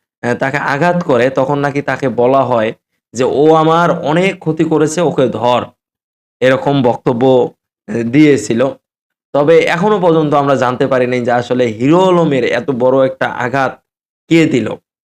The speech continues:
এখন রিয়ামণি বলতেছে যে আমি যদি হিরো আলমের এই কাজের সাথে জড়িত থাকি, জেল ফাঁসি যা হয়,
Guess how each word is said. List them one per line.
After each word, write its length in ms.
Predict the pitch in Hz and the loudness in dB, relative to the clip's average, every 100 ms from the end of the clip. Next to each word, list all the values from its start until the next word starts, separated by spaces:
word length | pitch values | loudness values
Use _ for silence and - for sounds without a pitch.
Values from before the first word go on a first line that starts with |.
| _ _ | _ _
এখন 240 | 147 202 | -4 -2
রিয়ামণি 460 | 190 180 180 185 185 | 0 2 2 0 0
বলতেছে 680 | 156 160 170 170 170 131 - _ _ _ _ | 0 0 0 0 0 -2 -6 _ _ _ _
যে 80 | 120 - | -8 -2
আমি 280 | 147 185 185 | 0 0 2
যদি 460 | 196 196 220 190 - _ _ _ | 2 2 0 -4 -12 _ _ _
হিরো 300 | 123 143 165 | 0 2 4
আলমের 360 | 165 170 165 147 | 4 4 4 2
এই 180 | 139 143 | 2 0
কাজের 320 | 139 139 147 | -4 -2 -2
সাথে 340 | 151 139 139 | -2 -2 -2
জড়িত 460 | 110 127 143 170 180 | 0 0 2 2 0
থাকি, 520 | 131 113 131 156 - | 0 -2 0 0 0
জেল 300 | 143 151 143 - | 0 2 0 -2
ফাঁসি 300 | 131 143 123 | -4 -4 -4
যা 300 | 120 123 123 | 0 0 0
হয়, 380 | 120 135 160 | 0 0 0